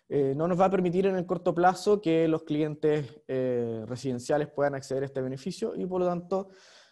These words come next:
lo que se está pensando más bien es un-, una propuesta alternativa en que, en que la comercialización pueda llegar a los clientes residenciales y permita una implementación paulatina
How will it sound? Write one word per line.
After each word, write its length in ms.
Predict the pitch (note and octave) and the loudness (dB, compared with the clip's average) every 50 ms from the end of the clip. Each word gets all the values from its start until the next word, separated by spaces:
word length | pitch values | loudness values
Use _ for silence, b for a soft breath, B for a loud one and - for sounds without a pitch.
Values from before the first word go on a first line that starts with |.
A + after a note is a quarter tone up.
| B B B | B B B
lo 120 | - D3+ D#3+ | 0 2 2
que 80 | E3 | 2
se 100 | D#3+ F3 | 0 -2
está 160 | E3 E3+ F3 | 0 2 2
pensando 460 | E3+ F3+ F3 E3+ - F#3 F3 F3+ F3+ F3 | 2 2 2 2 4 4 4 4 4 2
más 160 | E3+ F3 E3 | 0 0 0
bien 240 | F3 F3 F3 F3 F3+ | 0 0 2 2 0
es 140 | F3 F3 F3 | 0 0 -2
un-, 160 | F3 C3+ B2 | -2 -2 -4
una 220 | F3 E3+ E3+ E3 | -2 -2 0 0
propuesta 280 | D#3+ E3 D#3 E3+ E3+ F3 | 0 0 0 0 2 0
alternativa 440 | E3 D#3 - E3 D#3 D3+ D3+ F3 F3+ F3 | 0 0 0 -2 -2 -2 0 0 0 0
en 120 | E3+ F3 | 0 0
que, 460 | F3 F3 E3+ F3 C#3+ - - - - _ | 2 2 2 2 0 -2 -8 -20 -16 _
en 200 | - C#3+ C#3 C3+ | -8 -8 -8 -6
que 1000 | - D3+ D3 D3 D3 C#3+ C#3 C#3 C#3 C#3 C3+ C3+ C3 C3 C3 C3+ B2+ B2+ B2+ B2+ | -4 0 2 2 4 4 4 4 4 2 2 2 0 0 0 0 0 0 -2 0
la 120 | C3 C#3 | 0 0
comercialización 600 | C3+ C#3 C#3 C3+ - D3 - - C#3 - D#3+ D3+ - | 0 -2 -2 -4 -4 -4 -4 -6 -6 -4 -4 -4 -4
pueda 260 | _ - F#3+ G#3 A3 | _ 4 4 6 6
llegar 260 | G3+ F3+ D#3+ D#3 D3+ D3 | 6 4 2 2 2 0
a 40 | |
los 80 | C#3+ C3+ | 0 -2
clientes 300 | - C#3+ C3+ C3 B2+ B2+ | -2 -4 -6 -4 -4 -6
residenciales 680 | B2+ B2 - C#3 C#3 C3+ C3+ - - D#3 D3 D3+ D3+ D3+ | -8 -8 -8 -8 -8 -8 -8 -4 -2 0 0 0 0 -2
y 80 | D3 C#3 | -4 -4
permita 480 | C#3 C3+ C3 C3+ C3+ C#3 C#3+ C#3+ C#3 C#3 | -4 -4 -4 -4 -4 -6 -8 -8 -6 -6
una 200 | C#3+ C#3 C#3 C3+ | -6 -6 -6 -10
implementación 640 | C3+ C3+ - C#3+ C3+ C#3 C3+ C3+ C3+ - - D3 C#3 | -10 -8 -8 -6 -6 -6 -8 -10 -10 -8 -8 -6 -2
paulatina 720 | - D3 C#3+ C#3 C3+ C3 C3 D#3 G3 G#3 A3 A#3 B3 B3+ | 0 0 0 0 0 -2 -2 0 0 0 0 0 -2 -4